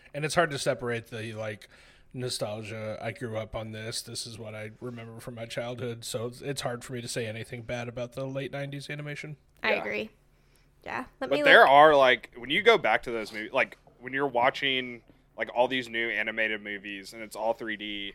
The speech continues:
Speaker 3: and then you go back to, like, Pocahontas, you're like, "Wow, that looks so much different."
Speaker 2: It really does.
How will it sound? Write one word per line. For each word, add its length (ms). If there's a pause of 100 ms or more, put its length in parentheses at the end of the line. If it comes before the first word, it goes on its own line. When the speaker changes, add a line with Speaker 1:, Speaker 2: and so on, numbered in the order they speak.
(440)
Speaker 3:
and 80
then 80
you 80
go 140
back 180
to, 60
like, 240
Pocahontas, 720
you're 80
like, 140 (260)
"Wow, 420 (220)
that 260
looks 220
so 720
much 320
different." 340 (220)
Speaker 2:
It 160
really 340
does. 600